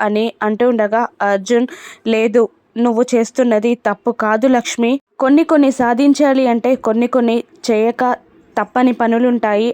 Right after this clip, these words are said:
అటువంటివే ఇవి కూడా" అని లక్ష్మికి మోటివేషనల్గా ధైర్యం ఇస్తూ ఉంటాడు. ఇక వెంటనే జాను, "అక్క, రేపు నువ్వు సంయుక్తలాగా ఆ ఇంట్లోకి అడుగు పెట్టబోతున్నావా?" అని అంటుండగా, "పెట్టబోతున్నాను.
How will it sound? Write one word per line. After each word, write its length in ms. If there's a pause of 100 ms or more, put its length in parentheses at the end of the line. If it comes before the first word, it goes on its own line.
(100)
అటువంటివే 600 (120)
ఇవి 240
కూడా" 280 (440)
అని 280 (580)
లక్ష్మికి 600 (100)
మోటివేషనల్గా 920 (100)
ధైర్యం 520
ఇస్తూ 340
ఉంటాడు. 380 (100)
ఇక 160 (340)
వెంటనే 460
జాను, 400 (160)
"అక్క, 220 (380)
రేపు 360 (260)
నువ్వు 380 (480)
సంయుక్తలాగా 880 (180)
ఆ 120
ఇంట్లోకి 500 (160)
అడుగు 240
పెట్టబోతున్నావా?" 920 (160)
అని 240 (140)
అంటుండగా, 520 (160)
"పెట్టబోతున్నాను. 1000